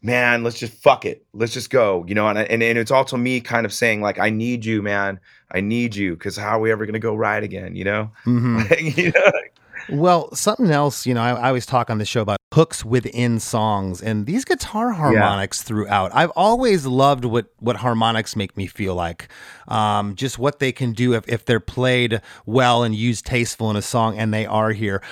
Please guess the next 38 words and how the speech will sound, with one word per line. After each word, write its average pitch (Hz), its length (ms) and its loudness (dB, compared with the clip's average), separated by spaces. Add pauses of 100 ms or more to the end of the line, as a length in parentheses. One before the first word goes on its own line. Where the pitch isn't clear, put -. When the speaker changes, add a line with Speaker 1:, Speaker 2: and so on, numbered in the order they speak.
(180)
Speaker 2:
I 113 160 2
mentioned 165 340 2
the 151 60 2
drums 156 400 2
and 135 160 2
the 127 40 0
bass 131 360 0
are 117 80 -2
in 120 140 2
here 120 140 0
with 113 140 2
all 117 140 2
those 117 160 0
guitar 120 400 0
harmonics, 110 640 0
that 90 160 -6
synth - 400 -4
part 110 220 0
running, 107 300 0
lot 123 280 -2
going 117 240 0
on 117 220 0
here. 107 200 -2 (220)
I 123 80 4
love 170 580 4 (280)
the 131 100 2
second 143 520 0
line. 156 500 2
You 110 180 0
say, 139 460 2
"Losing 170 600 2
power," 165 580 0
in 117 260 2
this 123 240 2
cool, 220 720 0
low, 170 460 6
different 170 680 2
voice. 165 880 -4